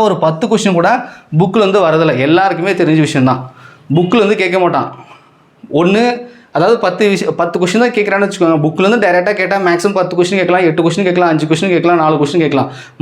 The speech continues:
மாடல் சம் தான் வரும், அதை பேஸ் பண்ணி மாடல் சம் வரும். டைரக்ட் கொஸ்டின்றது கொஞ்சம் கம்மியா தான் வரும். மீதி எல்லாமே நீங்க ப்ரீவியஸ் இயர் கொஸ்டினை வந்து ரெஃபர் பண்ணி தான் நீங்க படிச்சாகணும், ரைட்டா? So ப்ரீவியஸ் இயர் கொஸ்டின்ல தான் அவங்க வந்து எப்படி கேட்குறாங்க. இப்போ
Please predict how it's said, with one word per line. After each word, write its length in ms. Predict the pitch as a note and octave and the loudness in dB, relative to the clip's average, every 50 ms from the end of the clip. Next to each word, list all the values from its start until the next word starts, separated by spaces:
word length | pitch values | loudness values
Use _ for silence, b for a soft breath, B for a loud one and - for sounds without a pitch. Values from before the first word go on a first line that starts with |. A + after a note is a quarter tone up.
| B2+ C#3+ | 2 2
மாடல் 420 | E3 F#3+ A#3 C4+ C#4 C#4 C#4 C4+ C#4 | 2 2 2 2 2 2 0 0 0
சம் 160 | G3+ F3 E3 E3 | 0 0 2 2
தான் 120 | F#3+ F3 D3 | 2 2 2
வரும், 200 | C3+ B2+ G#2 - - - - _ _ - - | 0 0 -2 -6 -10 -20 -20 _ _ -4 -2
அதை 120 | C3 C#3+ D3 C3 B2+ | 0 0 0 0 0
பேஸ் 240 | D#3 F3+ G#3 A#3 A3 - - | 0 0 0 -2 -4 -6 -6
பண்ணி 220 | F#3 D#3+ F#3+ A#3+ B3+ A3+ E3+ D#3+ | -4 -2 -2 0 0 0 0 0
மாடல் 380 | D#3 D#3+ F3 F3+ F3+ F3 F3+ | 0 0 2 0 0 0 0
சம் 180 | F3+ E3+ D#3 C#3 C#3+ | -2 -2 0 0 2
வரும். 200 | G3+ B3 C#4 G#3+ E3+ | 0 0 0 0 -2
டைரக்ட் 340 | F#3 F3+ G3+ A3+ A#3+ A#3 - A#3 | -2 0 0 0 -2 -2 -2 -2
கொஸ்டின்றது 420 | G#3 - G#3+ G3 F3+ F#3+ F#3 A#3+ B3 | -2 -2 -2 -4 -4 -2 -4 -2 0
கொஞ்சம் 180 | A3+ A3 G3 F3+ | -2 -2 0 0
கம்மியா 240 | F3+ E3 E3 E3 E3 | 0 0 2 2 2
தான் 140 | D#3+ D3 C3 | 2 0 0
வரும். 160 | - - - - B B B B B B B - D3+ | -2 -6 -10 -18 B B B B B B B -2 0
மீதி 280 | F#3 A3+ C4 C#4 C4+ C4 G#3 E3+ E3 | 2 2 2 2 2 2 2 2 2
எல்லாமே 400 | F3 G3+ A3+ A3+ F#3 C#3+ C#3 E3 A#3 C4 B B B B B B F3+ | 2 2 2 2 0 0 0 -2 -2 -4 B B B B B B -2
நீங்க 160 | F#3 G3+ G3+ F#3 - - | 0 0 0 0 -2 -2
ப்ரீவியஸ் 360 | A3+ B3 C4+ C#4+ D4+ C#4+ C#4 C4+ | 0 2 4 4 4 2 2 2
இயர் 140 | A#3+ A3+ G3+ - | 0 0 2 0
கொஸ்டினை 260 | G3+ F#3 - F#3+ F#3 E3+ | 0 0 2 2 2 2
வந்து 160 | E3 F3+ A3 G3+ | 2 2 2 0
ரெஃபர் 240 | E3+ - - F3+ F3+ | 0 0 -2 -2 0
பண்ணி 140 | F3 E3 D3+ D3+ | 0 0 2 2
தான் 120 | F#3+ G3+ | 2 2
நீங்க 100 | F#3+ F3+ D#3+ C#3+ | 2 0 0 0
படிச்சாகணும், 500 | C3+ C3+ C3+ - C3+ - - A2+ A2+ - C#3 | 0 -2 0 0 0 0 0 -2 -2 -4 -4
ரைட்டா? 180 | D3+ D3+ F3 D#3+ - | -2 -2 -2 -4 -2
So 60 | - E3 - | -2 -4 -2
ப்ரீவியஸ் 280 | - G3+ G#3+ A#3 G#3+ - | -2 0 0 0 0 0
இயர் 120 | A#3 A3 G#3+ | 0 0 0
கொஸ்டின்ல 280 | G#3 G3+ G3+ G3 F#3+ F#3 G#3 | 0 0 0 0 -2 0 2
தான் 100 | B3+ C4+ | 2 2
அவங்க 140 | A#3+ G#3 F#3 | 2 0 0
வந்து 140 | G3 A3+ A3+ F3+ F#3 | 0 0 0 0 -2
எப்படி 220 | - - - C#4+ C#4 B3+ G3+ | -2 0 0 -2 0 0 0
கேட்குறாங்க. 300 | F3+ F3 D#3+ D3+ C#3 A#2+ | 0 0 0 0 0 0
இப்போ 100 | - A#2 | 0 0